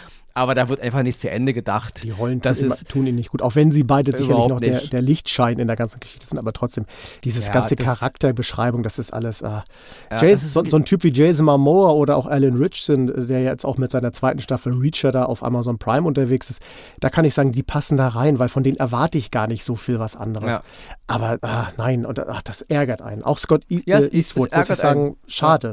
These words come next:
Speaker 1: Ja.
Speaker 2: dass du di-, dich da hast reinziehen lassen. Naja.
Speaker 1: Ja, wa-, wirklich, ja, das ist, da wird einfach nicht zu Ende gedacht. Ich meine, da wird wirklich, da, da, da sagt man den Leuten einfach, „Wisst ihr was,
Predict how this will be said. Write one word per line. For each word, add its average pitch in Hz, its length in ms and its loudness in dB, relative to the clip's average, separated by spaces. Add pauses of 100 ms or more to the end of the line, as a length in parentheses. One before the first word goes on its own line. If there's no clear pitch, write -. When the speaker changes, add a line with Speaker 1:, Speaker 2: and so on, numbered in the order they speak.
Speaker 1:
Ja. - 60 -20
Speaker 2:
dass - 160 -6
du 147 80 -4
di-, 131 180 -4
dich 135 140 -2
da 135 340 0
hast - 300 -6 (260)
reinziehen 123 460 -2
lassen. - 300 -12 (220)
Naja. 127 360 0
Speaker 1:
Ja, 165 100 2
wa-, 196 160 0
wirklich, 196 200 -2
ja, 196 120 4
das 175 160 -6
ist, - 260 -10
da 170 80 4
wird - 120 -8
einfach 190 160 2
nicht 202 160 -4
zu - 100 0
Ende 254 180 0
gedacht. 131 300 0
Ich 139 100 -6
meine, 156 220 0
da 151 60 0
wird 165 160 -4
wirklich, 175 240 -6
da, 131 140 -4
da, 131 280 -8
da 143 140 -4
sagt 139 200 -2
man 214 100 4
den 190 100 2
Leuten - 220 0
einfach, 160 420 -4
„Wisst 170 180 -2
ihr 143 80 2
was, 143 160 4